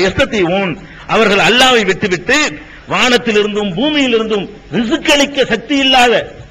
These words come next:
ரிசுக்களிக்க இயலாதவர்களை வணங்குகிறார்கள். வணங்குறதா இருந்தா ரிசுக்கு தரவனை வணங்கணும். நீங்க கேட்கிற ஆளுக்கு ரிசுக்கு தர இயலாது, வானத்தில் ரிசுக்கு தர இயலாது, பூமியில தர இயலாது, வலா யஸ்ததிஊன்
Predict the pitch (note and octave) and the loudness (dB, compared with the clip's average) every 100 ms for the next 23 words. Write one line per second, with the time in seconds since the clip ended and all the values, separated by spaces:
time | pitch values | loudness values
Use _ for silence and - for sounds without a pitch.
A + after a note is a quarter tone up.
0 | - F3+ A3 D#4 D4 C#4 C#4 B3 A3+ D#4+ | -8 -6 -2 -2 2 2 2 -4 0 4
1 | E4 D#4 C#4+ C4 A#3 A3+ A3 G#3 F#3+ E3+ | 4 4 2 2 2 0 -2 0 0 -2
2 | G3 E3+ B3 C4 B3+ A3+ G#3+ C#4+ D#4 - | -4 -4 -4 0 2 2 0 0 0 0
3 | - - B3+ E4 D4+ C#4 C#4 C#4 D4 C#4+ | -6 -4 -2 -2 -2 0 2 4 2 2
4 | C#4+ B3 - - - - - G#3 C4 G#3 | 0 0 -4 -14 -20 -20 -6 -2 0 2
5 | C4 B3+ B3+ B3 A#3 B3 C4 C#4+ C4 B3+ | 2 4 4 4 2 -2 -2 0 2 4
6 | C4 A#3+ G#3 G#3+ C4 - B3+ A#3 B3 A#3+ | 4 2 2 0 0 0 -2 0 -2 0
7 | B3 B3+ C#4 B3+ D3+ - - - E3 C#4+ | 4 4 4 2 0 -10 -20 -14 -4 0
8 | C#4+ C4+ B3+ B3 B3+ C4+ C#4 A#3+ E3 - | 2 4 2 2 4 4 4 2 -2 -6
9 | F3 A3+ A3 - D#4 D4 D#4 D#4 C#4+ | -2 2 2 0 -2 0 2 2 0